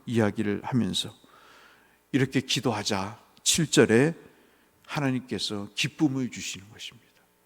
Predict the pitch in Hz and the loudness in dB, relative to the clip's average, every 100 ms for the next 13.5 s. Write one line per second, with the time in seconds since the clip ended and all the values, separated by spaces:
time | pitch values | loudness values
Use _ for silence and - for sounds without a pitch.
0 | _ _ _ _ _ - _ - 131 113 | _ _ _ _ _ -20 _ 0 2 2
1 | 104 - - _ _ _ - 131 165 - | 0 -6 -20 _ _ _ -6 -2 2 4
2 | 160 135 120 - - - 170 151 139 123 | 2 2 -8 -14 -6 -2 -2 -2 -2 -2
3 | - 127 - 139 131 131 - _ _ - | -2 -6 -4 -2 -2 -4 -16 _ _ -8
4 | - 127 131 135 - 131 120 110 - 117 | 4 6 8 6 6 0 -2 -4 0 0
5 | 104 90 107 101 90 120 92 - _ _ | 0 2 4 4 4 2 2 -8 _ _
6 | _ _ - 143 143 120 107 127 185 - | _ _ -6 -2 0 0 0 0 -2 -6
7 | _ _ - - - - 123 113 - - | _ _ -12 -12 -10 -10 -6 -6 -6 -8
8 | - - - - - - 123 113 - 277 | -10 -12 -20 -20 -18 -6 0 4 8 6
9 | 190 - - - _ _ - 143 117 117 | 4 -2 -20 -20 _ _ -2 2 8 8
10 | 107 98 127 139 117 101 82 123 170 - | 8 4 6 8 6 0 -2 -4 -6 -12
11 | _ _ _ - 107 98 92 92 92 92 | _ _ _ -6 -2 -2 -2 -2 0 0
12 | 90 110 101 98 110 101 92 90 113 113 | 0 0 0 -2 -2 0 0 -2 -4 -4
13 | 113 - 80 - | -2 -2 -2 -10